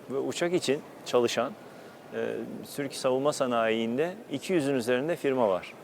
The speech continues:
Binlerce bu firmamızda çalışan, firmalarımızda çalışan mühendislerimiz, teknisyenlerimiz var.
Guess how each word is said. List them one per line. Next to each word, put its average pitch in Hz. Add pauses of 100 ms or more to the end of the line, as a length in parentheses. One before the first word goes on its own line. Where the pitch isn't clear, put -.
(260)
Binlerce 143
bu 135
firmamızda 123
çalışan, 123
firmalarımızda 110
çalışan 113 (280)
mühendislerimiz, 120
teknisyenlerimiz 113
var. 143